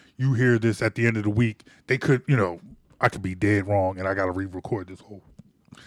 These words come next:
this whole segment. But I believe that we're not gonna see Carson Wentz this week. I don't believe we're gonna see Carson Wentz next week. But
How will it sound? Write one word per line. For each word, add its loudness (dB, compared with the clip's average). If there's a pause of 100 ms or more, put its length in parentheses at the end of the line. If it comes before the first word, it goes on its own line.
(160)
this -2
whole 4
segment. 0 (240)
But 4 (580)
I 8
believe 4
that 0 (100)
we're 2
not 2
gonna -2
see -6
Carson -4
Wentz -10
this -8
week. -18 (500)
I 6
don't 6
believe -2
we're 2
gonna -2
see -6
Carson 0
Wentz -4
next 0
week. -6 (1000)
But -4